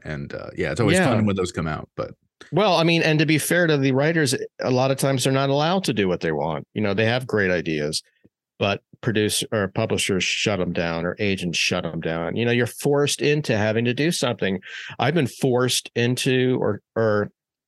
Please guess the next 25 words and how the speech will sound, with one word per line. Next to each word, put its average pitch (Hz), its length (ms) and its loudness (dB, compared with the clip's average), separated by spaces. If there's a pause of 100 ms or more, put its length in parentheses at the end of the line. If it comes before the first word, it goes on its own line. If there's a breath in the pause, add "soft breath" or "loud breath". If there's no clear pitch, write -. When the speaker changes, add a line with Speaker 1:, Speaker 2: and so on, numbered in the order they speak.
Speaker 2:
I 110 140 0
was 107 240 0
told 135 560 0
I, 104 300 0
I 110 40 2
should 107 240 0
write 104 220 0
Y 107 240 2
A 131 280 2
novels. 85 440 0
You 151 80 0
know 160 100 2
what? 165 140 2
I 156 100 2
don't 156 260 0
want 160 300 0
to 151 120 0
write 143 260 2
Y 127 200 2
A 135 180 2
novels. 82 500 0
I 92 60 0
have 104 120 0
no 113 180 2
interest. - 580 -2